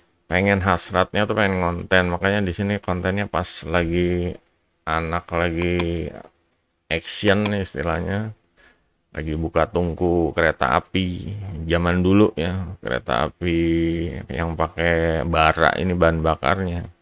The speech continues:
Nah, ini contoh ya, contoh, jangan cuma teori doang, jangan cuma mikir. Di sini kita harus langsung praktek gitu, langsung aja tinggal pencet record, udah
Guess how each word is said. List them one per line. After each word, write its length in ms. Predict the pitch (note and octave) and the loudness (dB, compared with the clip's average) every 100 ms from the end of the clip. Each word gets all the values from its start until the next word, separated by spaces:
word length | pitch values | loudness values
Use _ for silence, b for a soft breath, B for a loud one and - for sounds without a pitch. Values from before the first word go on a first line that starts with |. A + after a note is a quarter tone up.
| _ B B B B - | _ B B B B -8
Nah, 160 | D#2+ | -2
ini 160 | A2 C#3 | 0 0
contoh 560 | D3+ C3 B2+ B2 C3 | 4 4 4 2 4
ya, 160 | A#2 G2 | 4 0
contoh, 480 | - A2 G#2+ A#2+ A#2 - | 0 0 2 0 -2 -8
jangan 480 | F2+ F#2 F#2+ F#2 F#2+ | -4 0 0 -2 -4
cuma 720 | F2+ G2 G2 G2+ G2 F#2+ - | -4 -4 0 0 0 -2 -6
teori 400 | - A2 G#2 A2 | 0 4 6 4
doang, 400 | G2 A#2 A#2+ A#2+ | 4 6 6 4
jangan 240 | G2+ G2+ G2 | 2 2 2
cuma 200 | G#2 G2+ | 0 0
mikir. 480 | G2+ G2 _ A2+ G#2 G2+ G#2+ G#2+ _ _ _ _ _ _ - | 0 -4 _ 0 2 0 -8 -12 _ _ _ _ _ _ -6
Di 160 | G2+ | 0
sini 160 | A2 A#2+ | 2 2
kita 240 | A#2+ A#2 | 2 2
harus 480 | A#2 A2 - - - | 2 0 -4 -12 -2
langsung 560 | G#2+ G#2+ G#2+ A#2 A2 G#2 | 2 2 0 -2 -4 0
praktek 640 | G#2+ F#2+ - - G2+ _ | 0 0 -2 -2 -2 _
gitu, 240 | C#2 - - | -16 -12 -4
langsung 480 | D#2+ F#2+ F#2+ D#2+ C#2+ | 0 0 0 -4 -2
aja 320 | A2 G#2+ G#2+ - - | 0 0 0 -4 -6
tinggal 240 | F2+ F2 | -2 -2
pencet 480 | F2 G2 F#2+ G2 E2+ - | -2 -6 -4 -4 -4 -2
record, 480 | F#2+ - E2 E2+ - | -4 -2 0 0 0
udah 480 | - B2+ A#2 G2+ F#2+ | -2 6 6 4 -2